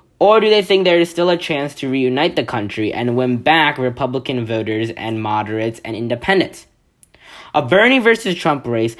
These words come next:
will represent extreme ideological factions trying to oppress one another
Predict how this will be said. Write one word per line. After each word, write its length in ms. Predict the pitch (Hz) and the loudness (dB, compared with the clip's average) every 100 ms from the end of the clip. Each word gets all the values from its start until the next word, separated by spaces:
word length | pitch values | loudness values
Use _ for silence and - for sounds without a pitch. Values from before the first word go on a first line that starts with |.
| - | -8
will 340 | 120 139 208 202 | 0 4 6 6
represent 540 | 190 185 165 160 147 | 4 4 2 2 -2
extreme 560 | 135 - - 151 160 - | -6 -10 -6 -2 0 -2
ideological 680 | 127 135 135 123 123 123 | -2 0 2 2 -2 -6
factions 520 | 117 127 147 - 95 - - | -4 -2 -2 -4 -12 -14 -4
trying 240 | 175 180 | 2 4
to 40 | 180 | 4
oppress 520 | 170 - 185 196 - | 2 2 4 4 2
one 120 | 131 | -4
another 380 | 110 101 95 98 | -4 -6 -6 -8